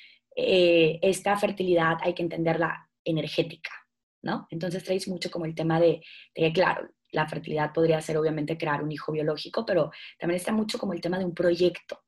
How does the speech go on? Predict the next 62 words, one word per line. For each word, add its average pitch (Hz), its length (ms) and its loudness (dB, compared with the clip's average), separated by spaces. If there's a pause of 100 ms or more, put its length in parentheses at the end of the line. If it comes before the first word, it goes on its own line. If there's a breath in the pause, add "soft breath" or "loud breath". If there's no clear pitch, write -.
(120)
que - 100 -12
van 147 140 -4
a 151 40 -4
hacer, - 300 -8 (540)
¿sabes? 156 500 -4 (460 loud breath)
Eh, 156 340 0 (640)
o 160 80 -8
sea, 160 160 -4
no, - 160 -4
esto 175 260 4
va 202 80 4
a 196 40 4
depender 175 280 2
de 175 120 4
ti, 170 180 0
de 160 80 4
en 156 100 0
qué 160 100 2
etapa 165 260 2
de 165 60 4
tu 165 120 -2
vida 156 140 2
estés, 196 640 4 (240 loud breath)
qué 196 80 2
es 180 80 4
lo 175 100 6
que 170 140 -2
quieres, 190 480 4
qué 175 80 4
es 165 80 4
lo 165 80 4
que 165 80 2
no 160 160 2
quieres, 185 420 4
obviamente, 165 540 0
pero 151 280 -2
sí - 180 -8
lo 165 80 4
que 165 80 -6
te 165 100 -12
puedo 170 120 -2
decir 165 140 -4
es 160 80 -8
que 160 100 -14
tú, 165 120 -14 (100)
el 151 140 -2
año 151 180 -4
que - 80 -8
entra, 151 220 -2
o 175 40 -4
sea, - 140 -10
tus - 160 -14
treinta 139 200 -10
y - 20 -18
cuatro - 260 -8
años, 147 360 -6
traes 160 320 0 (320 loud breath)
el 170 160 2
nacimiento 156 540 -6
de 170 60 4
algo 151 320 -4
grande. 156 380 -4